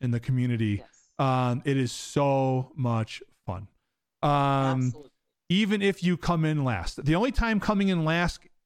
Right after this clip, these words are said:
Speaker 1: gets you really in trouble is if you're in the African safari and you're getting chased by a lion.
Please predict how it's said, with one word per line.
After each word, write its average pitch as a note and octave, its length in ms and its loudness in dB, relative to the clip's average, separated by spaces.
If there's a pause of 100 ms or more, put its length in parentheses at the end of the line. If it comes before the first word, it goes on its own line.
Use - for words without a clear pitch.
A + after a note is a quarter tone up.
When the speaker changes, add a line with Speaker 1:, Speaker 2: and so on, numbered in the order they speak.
(180)
Speaker 1:
gets E3 180 0
you E3+ 120 2
really E3 360 2
in D#3 80 0
trouble E3 340 0
is C3+ 140 0
if C3+ 160 -2
you're C#3 180 2
in C#3 80 0
the C3+ 80 0
African C3+ 520 -2
safari B2 580 0
and A2+ 80 0
you're A2+ 80 0
getting A2+ 140 0
chased A#2 240 -2
by A2+ 120 -2
a G#2+ 80 0
lion. F#2+ 340 -4